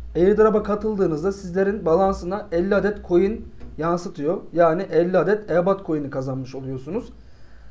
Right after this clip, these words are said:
Sadece mail doğrulaması yaparaktan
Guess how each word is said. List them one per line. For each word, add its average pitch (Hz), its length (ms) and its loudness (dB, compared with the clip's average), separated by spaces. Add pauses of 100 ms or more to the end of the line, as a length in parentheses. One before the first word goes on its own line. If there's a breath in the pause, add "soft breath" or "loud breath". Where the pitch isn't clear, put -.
(800 soft breath)
Sadece 214 440 4
mail 208 320 2
doğrulaması 190 500 4
yaparaktan 139 640 0